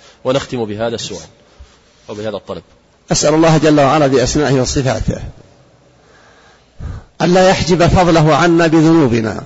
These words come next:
Speaker 1: آمين.
Speaker 2: وأن يعاملنا على مقتضى كرمه وإحسانه وجوده،
Speaker 1: آمين.
Speaker 2: وأن يقيل عثراتنا ويغفر زلاتنا ويصلح حالنا وحال بلادنا وبلاد المسلمين،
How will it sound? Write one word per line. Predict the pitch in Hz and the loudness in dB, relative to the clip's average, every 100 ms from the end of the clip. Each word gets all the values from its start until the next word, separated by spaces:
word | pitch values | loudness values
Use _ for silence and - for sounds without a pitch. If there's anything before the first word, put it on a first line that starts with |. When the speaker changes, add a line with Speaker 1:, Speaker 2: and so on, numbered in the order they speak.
| 117 | -12
Speaker 1:
آمين. | 104 92 90 87 82 - _ _ _ _ _ _ _ _ - | -12 -12 -16 -20 -20 -20 _ _ _ _ _ _ _ _ -6
Speaker 2:
وأن | 147 160 165 | 0 2 2
يعاملنا | 151 165 175 170 170 | 2 2 4 4 2
على | 165 160 | 2 2
مقتضى | 156 180 - 151 151 | 2 0 0 2 2
كرمه | 175 165 151 143 147 | 2 2 4 4 4
وإحسانه | 117 - - 165 139 135 | 2 0 0 2 4 4
وجوده، | 127 127 147 135 101 | 4 4 4 2 2
Speaker 1:
آمين. | 95 - - 98 92 87 85 82 _ _ _ _ _ _ _ _ _ _ _ _ _ | -4 -8 -20 -20 -20 -20 -20 -20 _ _ _ _ _ _ _ _ _ _ _ _ _
Speaker 2:
وأن | 135 156 165 | 0 4 4
يقيل | 165 196 175 | 4 2 4
عثراتنا | 165 175 170 175 135 147 139 170 180 - - - - - - - _ - | 2 2 4 2 2 2 2 2 -2 -8 -20 -20 -20 -20 -20 -20 _ -4
ويغفر | 151 180 151 165 | 2 2 4 4
زلاتنا | 147 151 151 135 117 120 113 104 - - | 4 4 4 2 2 0 0 -2 -8 -8
ويصلح | 120 156 175 147 156 | 0 2 2 0 0
حالنا | 196 - 160 143 131 | -2 0 0 2 2
وحال | 131 123 156 143 | 0 0 0 0
بلادنا | 120 123 147 147 143 | 2 2 2 2 2
وبلاد | 127 143 131 | 2 2 2
المسلمين، | 120 117 - 123 120 | 0 -2 -2 0 0